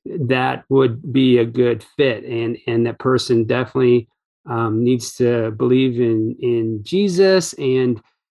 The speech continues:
yeah, but, uh, once you make that commitment, once you make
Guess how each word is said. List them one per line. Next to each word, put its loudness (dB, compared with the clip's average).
yeah, 0
but, 0
uh, 2
once 0
you 0
make 0
that -6
commitment, 4
once 2
you 2
make 0